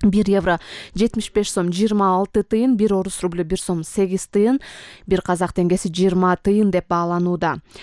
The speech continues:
Кадырман угармандар, эми уктуруубуздун негизги бөлүгүнө өтсөк. Кара Кулжа райондук прокуратурасы он төрт жаштагы кызды топтошуп зордуктоого айыпталган үч кишини кылмыш жоопкерчилигинен бошотуп жиберген.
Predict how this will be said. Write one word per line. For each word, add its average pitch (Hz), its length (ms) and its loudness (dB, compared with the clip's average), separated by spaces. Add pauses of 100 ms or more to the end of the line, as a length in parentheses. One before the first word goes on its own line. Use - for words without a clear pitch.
(240)
Кадырман 196 380 0
угармандар, 202 480 2
эми 196 160 2
уктуруубуздун 196 580 0
негизги 185 400 0
бөлүгүнө 165 400 0
өтсөк. - 380 -4
Кара 208 260 0
Кулжа 202 380 2
райондук 190 460 0
прокуратурасы 196 960 0
он 180 220 2
төрт 202 240 0
жаштагы 185 380 -2
кызды 202 340 -2 (380)
топтошуп - 480 -2
зордуктоого 175 580 -2
айыпталган 175 680 0
үч - 180 -8
кишини 185 480 0
кылмыш 196 320 0
жоопкерчилигинен 170 760 -4
бошотуп 185 420 -4
жиберген. 160 400 -4